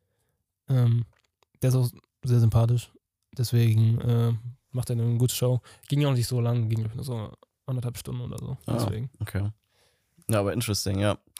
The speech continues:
Speaker 2: Checkt es aus. Und checkt auch aus meine eine Sache diese Woche.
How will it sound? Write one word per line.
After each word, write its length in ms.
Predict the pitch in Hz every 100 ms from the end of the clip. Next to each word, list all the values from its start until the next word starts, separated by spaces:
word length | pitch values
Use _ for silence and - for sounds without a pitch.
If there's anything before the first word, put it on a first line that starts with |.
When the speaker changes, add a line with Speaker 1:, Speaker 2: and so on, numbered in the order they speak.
| - - _ _ -
Speaker 2:
Checkt 220 | 127 117
es 120 | 113
aus. 480 | - 123 120 - - _ _ _ _ _ _ _ _ _ -
Und 100 | 113
checkt 260 | 139 131 -
auch 280 | 127 135 -
aus 540 | 120 131 139 - - _ _
meine 340 | 123 113 135 62
eine 260 | 101 110
Sache 540 | 101 107 107 110 127 139 _ _ _ _ _ _ _ _ _ _ -
diese 240 | 110 107
Woche. 400 | 104 104 113 147